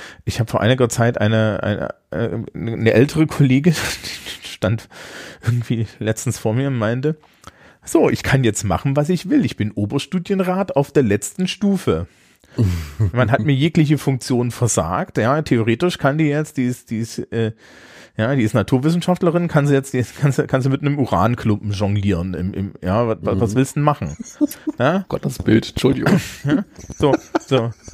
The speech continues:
Speaker 1: Ja, ich komm jetzt mal, ich komm jetzt zu Ihnen zu, zum, zum Unterrichtsbesuch, ja, das ist in Ordnung, ja, heute jongliere ich Ehrenmeier-Kolben, ja, weiß ich nicht, ne?
Speaker 2: Mhm.
Speaker 1: Und, und welches Bild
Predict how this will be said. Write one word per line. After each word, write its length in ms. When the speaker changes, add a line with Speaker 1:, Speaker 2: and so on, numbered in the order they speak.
Speaker 1:
Ja, 180
ich 140
komm 160
jetzt 160
mal, 180
ich 80
komm 180
jetzt 220
zu 100
Ihnen 360
zu, 280
zum, 300
zum 140
Unterrichtsbesuch, 760
ja, 160
das 160
ist 140
in 160
Ordnung, 500
ja, 260
heute 220
jongliere 400
ich 120
Ehrenmeier-Kolben, 960
ja, 240
weiß 180
ich 100
nicht, 200
ne? 160
Speaker 2:
Mhm. 420
Speaker 1:
Und, 240
und 120
welches 300
Bild 400